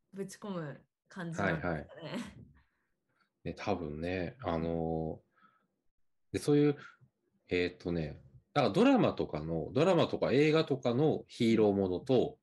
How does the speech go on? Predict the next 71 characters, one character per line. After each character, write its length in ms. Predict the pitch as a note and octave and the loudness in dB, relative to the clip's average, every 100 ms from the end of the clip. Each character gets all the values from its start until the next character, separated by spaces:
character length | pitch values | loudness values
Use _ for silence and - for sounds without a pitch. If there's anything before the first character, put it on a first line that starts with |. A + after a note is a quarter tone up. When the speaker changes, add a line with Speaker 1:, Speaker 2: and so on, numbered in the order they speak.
| _ _ | _ _
Speaker 2:
な 100 | C3+ | -4
ん 20 | |
か 80 | A2 | 0
ラ 180 | - F#3+ | 2 2
イ 100 | G3 | 0
ト 140 | - | 0
ノ 120 | G3 | 0
ベ 140 | G3 A#2 | 2 2
ル 160 | F2 | 2
の、 280 | E2+ G2 D#2 - _ _ _ | 2 0 0 -10 _ _ _
そ 160 | - G2 | 0 2
う 60 | |
い 200 | F2+ E2+ | 4 2
う 80 | E2+ _ _ _ _ | -2 _ _ _ _
俺 280 | G2 G2 G2 | 0 2 0
強 280 | - G#2 F#2+ | -2 0 4
え 180 | F#2 | 2
系 280 | F2 - F#2+ | 2 0 0
の 260 | F2 B2 - _ _ | 0 -4 -8 _ _
Speaker 1:
は 300 | - G3+ F3+ F3 | -14 -12 -12 -16
い。 280 | _ - | _ -6
Speaker 2:
や 40 | G2 | -2
つ 120 | F2+ | -2
っ 20 | |
て、 400 | - - F2+ D#2+ | -4 0 2 2
多 140 | - D#3+ | 0 2
分 140 | G#2+ | 2
な 100 | A#2 | 0
ん 20 | |
か 180 | G#2+ D2+ | -2 -2
視 300 | - C3 - | -4 -6 -2
聴 280 | F3+ F3+ E3+ | 2 4 2
者 200 | - G2+ | 0 0
と 100 | F2+ | 0
い 40 | |
う 20 | |
か 80 | E2+ | -2
読 260 | E2+ C3 - | 0 0 2
者 160 | F#3 | 0
層 400 | E3+ C#3+ G2 D#2+ F2 | 2 4 4 2 0
が、 300 | E2 D#2 - _ _ _ _ | -2 -2 -10 _ _ _ _
な 100 | G#2+ | -6
ん 20 | |
か 100 | - | -4
ま 100 | A#2 | -4
た 80 | - | -4
違 200 | - - A#2+ A#2+ | -2 0 2 4
う 40 | A#2 | 2
の 120 | F2+ | 0
か 140 | D#2 | -2
な 160 | D#2+ D#2+ | -4 -4
と 100 | D#2+ | -8
思 140 | D2 | -12
っ 20 | C2+ _ | -14 _
て。 60 | D#2+ | -6
Speaker 1:
は 40 | |
あ 20 | |
は 40 | D2 | -4
あ 420 | C2+ - - F#3 | -6 -10 -10 -14
は 140 | E3+ F3 | -14 -12
あ 40 | |
は 140 | E3 E3 | -12 -14
あ。 40 | _ _ _ G2+ | _ _ _ -2
Speaker 2:
で、 100 | G2 | 2
ラ 160 | E3 | 2
イ 120 | G3+ | 2
ト 120 | G3+ G3+ | 2 2
ノ 140 | G3+ | 4
ベ 160 | E3+ A2 | 4 4
ル 540 | F#2 E2+ E2 D#2+ D2 | 4 2 0 -4 -6
を 340 | G2 E2+ D#2+ | 0 0 0